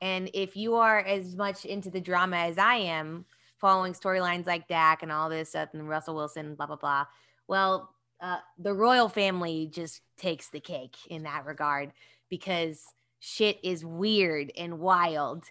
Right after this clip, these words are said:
And I wanna talk about it because now that John's on board,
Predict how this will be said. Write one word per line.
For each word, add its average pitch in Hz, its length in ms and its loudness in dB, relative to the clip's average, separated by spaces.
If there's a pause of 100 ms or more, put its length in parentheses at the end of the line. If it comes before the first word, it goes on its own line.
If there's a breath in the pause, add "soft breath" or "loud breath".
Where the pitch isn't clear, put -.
(320)
And 185 560 2 (580)
I 294 520 8
wanna 254 320 4
talk 185 300 4
about 151 300 2
it 147 240 -6
because 185 680 2 (480)
now 240 340 12
that 349 220 8
John's 247 480 12
on 262 260 10
board, 226 480 8